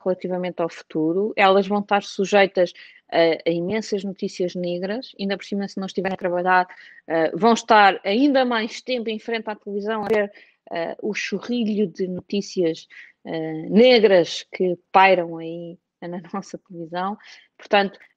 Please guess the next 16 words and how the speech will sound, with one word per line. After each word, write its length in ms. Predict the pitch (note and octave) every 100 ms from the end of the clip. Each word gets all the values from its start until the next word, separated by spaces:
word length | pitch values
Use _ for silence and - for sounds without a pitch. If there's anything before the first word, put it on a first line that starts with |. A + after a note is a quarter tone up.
| -
eh, 320 | E3 - F#3+
é 40 |
muito 580 | G3+ G3+ A#3 C4+ B3+ -
importante 640 | A#3 - - F#3+ F#3 F#3 - _ _ _ F#3
nesta 420 | G3 A3 - -
fase 500 | G3+ - E3 E3 E3
manterem 400 | E3+ E3+ F#3 F#3+
uma 140 | F#3+ F#3
proximidade 500 | G3 F#3+ G3 F3+ F#3+
muito 300 | G3+ G#3+ -
grande, 320 | F#3 E3 E3 _ - _ _ -
eh, 360 | F3 F3 E3+
manterem 500 | F#3 G#3 G3+ G#3+ G3+
os 80 | G3
vossos 480 | G3 G3 G3+ - -
colaboradores, 800 | - G3 G3 F#3+ G3 F#3+ F3+ -